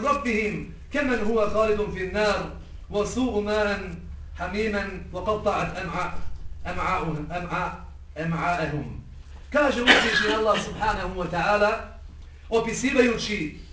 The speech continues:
džennetske rijeke. Kaže, „Zad je džennet koji je obećan kome? Onima koji se Allaha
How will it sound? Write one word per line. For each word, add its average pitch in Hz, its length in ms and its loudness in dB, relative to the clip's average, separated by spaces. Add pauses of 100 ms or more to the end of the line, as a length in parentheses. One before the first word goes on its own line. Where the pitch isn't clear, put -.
(180)
džennetske 196 540 0
rijeke. 180 540 0 (960)
Kaže, 254 300 2
„Zad 254 240 4
je 233 140 6
džennet 240 480 2 (760)
koji 262 240 4
je 247 140 4
obećan 254 880 2 (380)
kome? 190 360 0 (320)
Onima 254 440 4
koji 240 160 4
se 240 140 2
Allaha 214 460 8